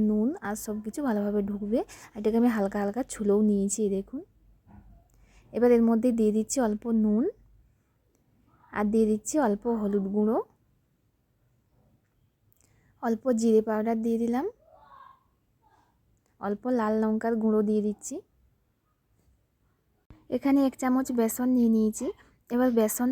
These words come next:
পটলের উপরে এইভাবে ঢেলে দিচ্ছি অল্প অল্প করে। এখানে এক চামচ বেসনেই হয়ে যাবে, কারণ এখানে পটল কম আছে। এবার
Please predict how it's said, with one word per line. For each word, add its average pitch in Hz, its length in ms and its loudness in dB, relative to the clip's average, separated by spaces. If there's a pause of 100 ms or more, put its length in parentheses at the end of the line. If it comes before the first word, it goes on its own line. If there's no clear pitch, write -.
পটলের 226 420 -2
উপরে 226 260 -2
এইভাবে 233 260 2 (100)
ঢেলে 214 280 2
দিচ্ছি 208 300 -4 (440)
অল্প 220 140 -4 (100)
অল্প 214 160 -2 (140)
করে। 220 180 -2 (880)
এখানে 254 220 4 (100)
এক 233 140 -6
চামচ 233 260 0 (100)
বেসনেই 233 460 2
হয়ে 233 240 0
যাবে, 240 180 2 (120)
কারণ 240 180 0 (100)
এখানে 233 200 -2 (100)
পটল 220 280 -4 (200)
কম 214 160 -2 (120)
আছে। - 200 -8 (1500)
এবার 285 220 4